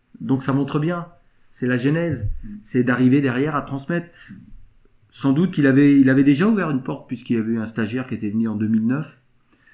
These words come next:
Speaker 1: et qui avait commencé à étudier un petit peu la biodiversité, euh, sur Sahunaire et, et à, en, en gros à faire un petit atlas mais qui était pas assez, euh, assez, euh, comment dirais-je, parcellaire.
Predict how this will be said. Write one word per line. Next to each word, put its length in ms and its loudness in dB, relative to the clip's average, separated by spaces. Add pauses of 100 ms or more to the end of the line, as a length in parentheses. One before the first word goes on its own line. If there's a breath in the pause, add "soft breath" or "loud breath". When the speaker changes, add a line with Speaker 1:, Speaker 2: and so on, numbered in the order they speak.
(180 soft breath)
Speaker 1:
et 260 -2
qui 80 -4
avait 140 0
commencé 460 0
à 60 -2
étudier 340 0
un 80 4
petit 120 -4
peu 120 -2
la 100 -2
biodiversité, 680 -8
euh, 100 -10
sur 180 -14
Sahunaire 480 -8
et, 200 -12 (400 loud breath)
et 60 -10
à, 260 -8
en, 220 -10
en 120 2
gros 260 0
à 60 -2
faire 140 -6
un 60 -4
petit 240 -8
atlas 400 -6
mais 100 -4
qui 100 -8
était 140 -6
pas 140 -10
assez, 320 -8
euh, 300 -12 (840 soft breath)
assez, 460 -6
euh, 1200 -12
comment 220 -12
dirais-je, 400 -10
parcellaire. 600 -6